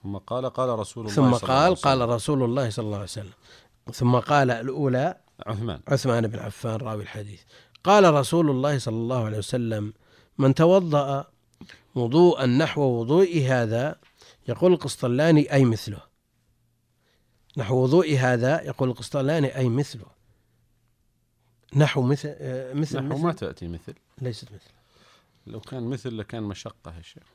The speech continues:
Speaker 2: لكن الرسول من ت-، ما قال: "من توضأ مثل وضوئي".
Speaker 1: نعم، نحو وضوء.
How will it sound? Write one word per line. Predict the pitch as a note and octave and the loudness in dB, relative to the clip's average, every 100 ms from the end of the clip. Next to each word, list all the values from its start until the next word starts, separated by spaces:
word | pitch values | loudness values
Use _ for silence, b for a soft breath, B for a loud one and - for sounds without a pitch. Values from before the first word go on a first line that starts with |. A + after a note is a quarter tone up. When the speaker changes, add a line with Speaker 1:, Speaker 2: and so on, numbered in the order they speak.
| _ _ _ _ _ _ _ _ _ _ _ _ _ _ _ _ _ - | _ _ _ _ _ _ _ _ _ _ _ _ _ _ _ _ _ -6
Speaker 2:
لكن | C3 C3 C3+ B2+ | -2 -2 0 0
الرسول | B2 A2+ D#3 | -2 -2 0
من | C3+ C3 | 2 0
ت-، | C#3+ | 2
ما | C#3+ F#3 | 2 2
قال: | - G3 F3+ | 2 2 4
"من | D3+ | 4
توضأ | C#3+ C3 D3 C3 C3 | 4 4 2 0 -4
مثل | C#3+ C#3 A#2+ | -2 -4 -6
وضوئي". | G#2+ G#2 G#2 G#2 | -10 -14 -16 -18
Speaker 1:
نعم، | F#2+ F2 B2 | -16 -14 -8
نحو | C#3 A2 E2+ | -8 -8 -16
وضوء. | D#2 D#2 | -18 -18